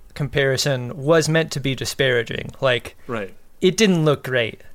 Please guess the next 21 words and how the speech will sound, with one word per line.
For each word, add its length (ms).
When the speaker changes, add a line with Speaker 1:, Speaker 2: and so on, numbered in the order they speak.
Speaker 1:
but 240
it 100
was 140
fun 340
to 80
see 640
a, 480
a 60
bunch 240
of 120
wrestling 480
and 160
Speaker 2:
Yeah. 80
Speaker 1:
stuff. 260
It 60
was, 180
it 100
was 140
cool. 360
And 260
also, 600